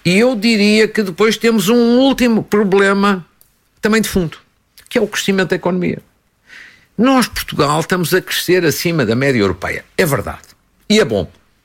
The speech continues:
Mas a média europeia, como nós sabemos, sejamos francos, é pequena, é baixa,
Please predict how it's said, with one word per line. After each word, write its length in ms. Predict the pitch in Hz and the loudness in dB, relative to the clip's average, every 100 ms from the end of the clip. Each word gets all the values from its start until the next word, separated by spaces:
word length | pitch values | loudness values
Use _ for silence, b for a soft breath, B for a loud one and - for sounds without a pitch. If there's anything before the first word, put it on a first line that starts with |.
| B B B B - | B B B B -4
Mas 160 | 185 | 0
a 80 | 143 | 0
média 320 | 131 123 123 | 0 0 2
europeia, 420 | 139 139 - 151 | 0 0 0 0
como 240 | 120 127 117 | 0 0 2
nós 280 | 117 117 - | 2 0 -2
sabemos, 560 | 104 104 120 131 - - | 0 0 0 -4 -12 -10
sejamos 400 | - 120 101 101 | -4 -2 0 -2
francos, 480 | - 131 143 - - _ _ _ _ - | -2 -2 -2 -8 -18 _ _ _ _ -4
é 80 | - | -4
pequena, 500 | - 139 120 135 - _ - | 0 0 0 -2 -8 _ -6
é 60 | 117 | -2
baixa, 480 | 117 110 - 175 | 0 -2 -4 -6